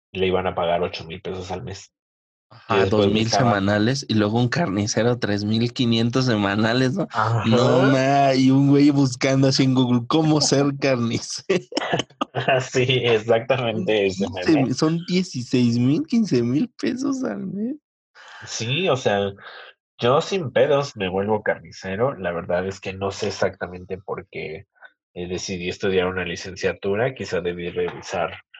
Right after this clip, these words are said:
Speaker 1: primero los salarios de estas empresas y,
Speaker 2: Claro,
Speaker 1: y ver
Speaker 2: sí.
Speaker 1: qué era lo
Speaker 2: Sí,
Speaker 1: que me
Speaker 2: sí,
Speaker 1: iba a
Speaker 2: sí,
Speaker 1: preparar.
Speaker 2: volverte, volverte carnicero y después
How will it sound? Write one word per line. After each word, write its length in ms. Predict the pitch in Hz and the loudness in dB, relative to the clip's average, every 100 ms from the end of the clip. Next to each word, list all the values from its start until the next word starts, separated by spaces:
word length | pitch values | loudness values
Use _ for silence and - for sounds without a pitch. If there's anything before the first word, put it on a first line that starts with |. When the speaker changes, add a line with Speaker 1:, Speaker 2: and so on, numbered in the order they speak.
| - _ _ _ | -20 _ _ _
Speaker 1:
primero 360 | 98 95 92 | -8 -4 -4
los 160 | 92 87 | -2 -4
salarios 680 | - 87 85 87 - - - _ _ _ | -6 -6 -6 -8 -10 -14 -18 _ _ _
de 540 | 85 78 58 - - _ _ - _ _ | -14 -14 -16 -20 -20 _ _ -20 _ _
estas 380 | - 98 - 95 | -8 -4 0 0
empresas 720 | 101 92 98 95 95 95 - - _ | 0 0 0 2 0 -2 -8 -18 _
y, 320 | - 92 87 87 | -12 -10 -8 -6
Speaker 2:
Claro, 280 | 95 107 - | -6 -8 -12
Speaker 1:
y 100 | 95 | -10
ver 180 | 92 85 | -8 -8
Speaker 2:
sí. 200 | 87 92 - _ - - | -10 -12 -14 _ -20 -8
Speaker 1:
qué 180 | 87 | -4
era 140 | 92 87 | -2 -2
lo 80 | 87 | -2
Speaker 2:
Sí, 80 | |
Speaker 1:
que 80 | 87 | -6
me 60 | 87 | -8
Speaker 2:
sí, 40 | 90 | -6
Speaker 1:
iba 100 | 87 | -6
a 60 | |
Speaker 2:
sí, 100 | 87 | -6
Speaker 1:
preparar. 320 | 95 - 110 127 | -6 -2 -2 0
Speaker 2:
volverte, 460 | 95 107 123 113 _ _ - _ | -2 -2 -2 -2 _ _ -20 _
volverte 440 | - 107 110 110 143 | -2 2 0 0 -4
carnicero 720 | 139 117 95 92 - 110 170 | -2 -4 -4 -4 -2 -2 -2
y 140 | - 107 | -2 -4
después 500 | 95 92 - 104 | -4 -10 -8 -8